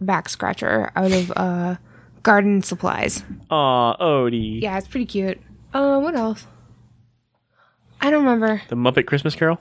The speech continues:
Speaker 1: No, I don't really like that one.
Speaker 2: Oh, I love that one, though. Oh, I love that one.
Speaker 1: I don't. I
Speaker 2: Bob
Speaker 1: don't.
Speaker 2: Cratchit's little baby son is a little baby tadpole frog.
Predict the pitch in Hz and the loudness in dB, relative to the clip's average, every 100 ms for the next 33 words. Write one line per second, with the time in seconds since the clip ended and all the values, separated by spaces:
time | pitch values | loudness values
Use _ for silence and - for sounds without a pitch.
0 | _ - 277 277 285 320 392 233 208 55 | _ -2 2 4 4 2 -2 -4 -6 -10
1 | - - 170 170 165 185 185 160 170 160 | -6 0 2 2 2 2 2 2 -2 -2
2 | 170 185 196 214 208 196 - - 170 165 | -2 0 0 2 2 2 -2 -2 2 2
3 | 151 143 139 131 120 120 123 117 _ _ | 2 2 2 2 0 0 -2 -6 _ _
4 | _ _ _ _ _ _ 359 494 339 370 | _ _ _ _ _ _ -18 -12 -8 -6
5 | 254 - 226 131 139 - 123 127 131 - | -8 -8 -2 0 0 0 0 0 -6 -4
6 | 127 120 120 120 117 113 117 117 110 107 | -4 0 0 0 -2 -2 0 -2 -2 0
7 | 107 110 127 117 117 123 113 131 127 123 | 0 0 2 2 2 0 2 4 2 0